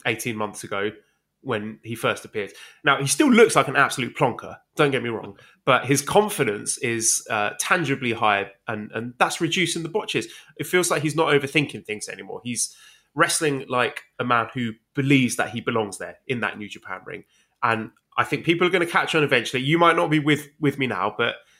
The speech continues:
don't dig your heels in, because I think that it's turning with Wato. The Hiromu match, Hiromu versus Wato, that might have been Wato's best singles match ever.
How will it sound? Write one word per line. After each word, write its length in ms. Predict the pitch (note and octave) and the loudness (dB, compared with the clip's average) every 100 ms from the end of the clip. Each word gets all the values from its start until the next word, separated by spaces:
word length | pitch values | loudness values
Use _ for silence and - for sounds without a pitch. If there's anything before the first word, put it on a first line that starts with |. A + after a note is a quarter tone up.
| _ _ _ | _ _ _
don't 200 | - F3+ | 2 4
dig 120 | F#3+ F3 | 4 4
your 100 | E3+ | 6
heels 260 | D#3 A2+ | 6 6
in, 220 | G2 A#2 - _ _ | 0 -6 -8 _ _
because 340 | C#3+ C#3 A#2+ - | -4 0 2 2
I 100 | B2 | -2
think 340 | - A#2 - - _ | -2 -4 -8 -20 _
that 160 | A#2 - | -14 -10
it's 200 | A#2+ - | -8 -6
turning 460 | - D#3+ C3 F2 - _ _ - | -4 2 2 0 -10 _ _ -16
with 160 | G#2 | -16
Wato. 360 | - - - F#2 - - _ | -16 -18 -16 -16 -18 -20 _
The 340 | C3 B2 B2 A#2 | 2 2 0 2
Hiromu 380 | C#3 F3+ G3 A2 | 6 6 6 2
match, 320 | G2 G#2 - | 0 -2 0
Hiromu 260 | C3+ C#3+ | 2 4
versus 280 | A#2+ A#2 B2+ | 2 0 0
Wato, 300 | A#2+ G#2+ G#2+ | 0 0 0
that 140 | A#2+ B2 | -2 0
might 240 | C#3 D#3 | 2 0
have 120 | C#3 | 2
been 260 | C#3+ B2+ B2 _ | 0 0 -4 _
Wato's 320 | B2 A#2+ A2+ | -2 -2 -6
best 240 | - A2+ - | -4 -2 -2
singles 300 | A#2 G2+ G#2+ | -4 -6 -6
match 300 | F#2+ - - | -6 -6 -8
ever. 240 | G#2+ - | -10 -10